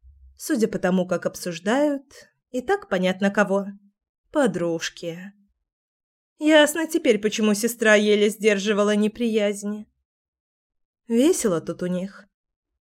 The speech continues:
Мама хочет пристроить сыночка к одной из тех трёх девиц, подпирающих стену. Они очень стрёмно выглядят.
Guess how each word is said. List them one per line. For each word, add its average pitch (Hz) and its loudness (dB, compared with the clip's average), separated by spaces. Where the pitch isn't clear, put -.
Мама 330 4
хочет 196 -2
пристроить 196 2
сыночка 202 0
к 202 -2
одной 196 2
из - -8
тех 190 -4
трёх 196 0
девиц, 196 -6
подпирающих 269 0
стену. 226 -4
Они 208 4
очень 196 0
стрёмно 180 -4
выглядят. 165 -8